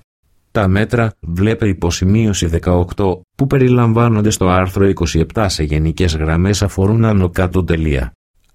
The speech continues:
Α, τέλος παρένθεσης, στην προστασία των ατόμων με αναπηρία από κάθε μορφής διάκριση, παρένθεση βλέπε παρένα,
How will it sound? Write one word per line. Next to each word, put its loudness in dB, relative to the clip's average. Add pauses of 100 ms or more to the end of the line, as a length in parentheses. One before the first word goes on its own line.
Α, 0
τέλος 0
παρένθεσης, 0
στην -2
προστασία 0
των 0
ατόμων 2
με 2
αναπηρία 0
από -2
κάθε -2
μορφής 0
διάκριση, 0
παρένθεση 0
βλέπε 0
παρένα, 0